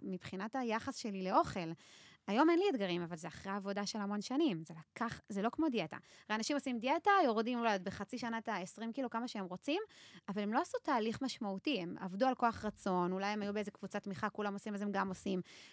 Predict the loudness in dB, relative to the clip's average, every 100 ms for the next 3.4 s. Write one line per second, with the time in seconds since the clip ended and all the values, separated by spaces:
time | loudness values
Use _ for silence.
0 | 4 10 10 10 4 0 -2 -2 -2 -2
1 | -4 -6 -2 0 0 -2 0 0 -2 -4
2 | -4 -2 -4 -4 -8 -4 0 2 0 0
3 | -2 -4 0 4